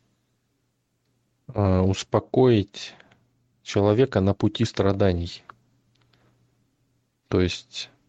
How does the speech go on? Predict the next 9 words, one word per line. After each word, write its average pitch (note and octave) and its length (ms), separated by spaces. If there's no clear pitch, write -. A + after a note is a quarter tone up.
человека, G#2+ 480
сопротивляющегося F#2+ 1300
реальности. F#2 720
Упокоить G2+ 1200
и G#2 100
вновь A2 320
родить F2+ 560
для G2 280
мучений. F#2 640